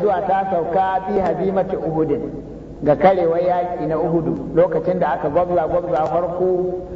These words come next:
daga baya musulmi suka saba ma umarnin manzon Allah, wasu daga ciki, Allah ya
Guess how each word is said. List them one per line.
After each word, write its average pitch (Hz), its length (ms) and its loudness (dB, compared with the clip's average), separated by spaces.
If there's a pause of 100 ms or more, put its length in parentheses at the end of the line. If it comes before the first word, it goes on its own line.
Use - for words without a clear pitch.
(180)
daga 147 240 4
baya 185 560 2 (500)
musulmi 156 460 2
suka 170 340 0 (920)
saba 180 380 4
ma 165 160 -2
umarnin 160 400 0
manzon 160 240 0 (160)
Allah, 170 240 2
wasu 175 240 2
daga 151 320 0
ciki, 180 320 -4 (400)
Allah 190 280 6
ya 175 100 0